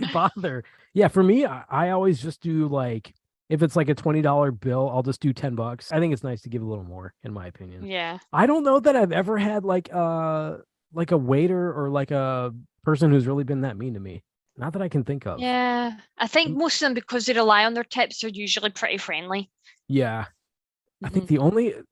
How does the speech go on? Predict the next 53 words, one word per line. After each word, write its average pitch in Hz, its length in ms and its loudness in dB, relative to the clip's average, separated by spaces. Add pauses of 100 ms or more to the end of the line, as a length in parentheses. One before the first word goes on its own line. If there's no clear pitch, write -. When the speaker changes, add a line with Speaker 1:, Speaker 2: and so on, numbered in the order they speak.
(160)
Speaker 1:
uh, - 180 -10 (400)
time 160 520 4
somebody 160 400 4
didn't 147 240 2
like 139 160 -2
was 139 160 4
way 143 220 0
back 143 220 0
in 127 120 -4
college. 110 520 -8 (460)
That's, - 300 0
like, 185 100 8
the 170 140 8
only 175 140 6
time 160 240 0
I 143 80 2
can 123 140 0
think 123 220 -2
of. 104 300 -10
So, 196 280 4
like, 180 280 6
I 202 100 2
don't 277 100 4
know 233 100 8
why 180 260 4
this 202 180 0
girl 180 200 -2
didn't 180 260 0
like 214 240 -4
me 302 80 -2
so 123 240 -6
much. 104 340 -10 (500)
She 190 200 4
didn't 196 220 8
know 190 160 8
that 170 160 6
I 170 100 8
was 170 160 6
in 160 80 6
the 135 100 2
room. 117 480 -2 (380)
And 165 100 -2
she, 185 320 2
<laughs> - 100 4
like, - 400 2 (280)
went 165 220 6
off 180 220 6
on 156 180 2
this 123 180 4
rant. 139 400 0
She 147 100 -8
was 143 140 -4
like, 123 180 -4